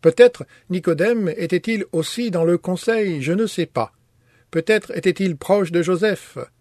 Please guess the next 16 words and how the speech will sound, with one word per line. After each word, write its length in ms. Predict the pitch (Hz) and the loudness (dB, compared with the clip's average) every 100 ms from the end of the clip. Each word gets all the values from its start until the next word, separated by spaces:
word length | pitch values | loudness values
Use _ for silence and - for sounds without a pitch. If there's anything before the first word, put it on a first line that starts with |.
| _ | _
ou 180 | 165 180 | -6 -4
avait-il 380 | 151 147 147 180 | -4 -4 -2 0
un 80 | 165 | 2
ami 180 | 170 185 | 2 0
commun. 360 | 220 233 233 - _ _ _ - | 0 0 -2 -6 _ _ _ -6
Mais 200 | 151 220 | 0 0
ils 100 | 220 | 0
sont 180 | - 196 | -4 -2
venus, 360 | 170 143 120 220 _ _ _ _ - | 0 0 -4 -8 _ _ _ _ -6
afin 360 | 175 - 226 | -4 -4 -6
que 240 | 233 - 151 | -6 -4 -4
ce 120 | - | -4
qui 120 | - | 0
a 60 | 214 | 0
été 200 | 208 185 | 2 -4
prophétisé 800 | - 190 175 - 147 127 147 | -2 -4 -4 -6 -8 -6 -8